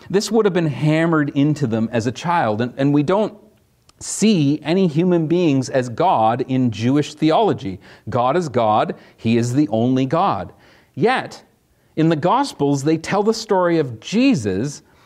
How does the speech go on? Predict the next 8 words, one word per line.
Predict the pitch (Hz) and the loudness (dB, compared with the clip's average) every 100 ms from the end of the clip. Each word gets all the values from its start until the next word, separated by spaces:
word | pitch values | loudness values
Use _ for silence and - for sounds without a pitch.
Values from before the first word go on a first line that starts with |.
| - | -6
and | 160 170 | 0 2
they | 170 | 2
ascribe | 165 - - 185 233 220 123 147 170 - - 120 | -2 -6 -2 0 0 0 0 -2 -6 -14 -12 -4
defi-, | 156 - 175 180 175 | -4 0 0 0 -2
divine | 120 147 151 170 214 202 | -4 -2 0 0 0 0
titles | 208 - 254 269 123 - | -4 -2 0 0 -2 -4
to | - | -8
him. | 90 87 85 | -8 -8 -14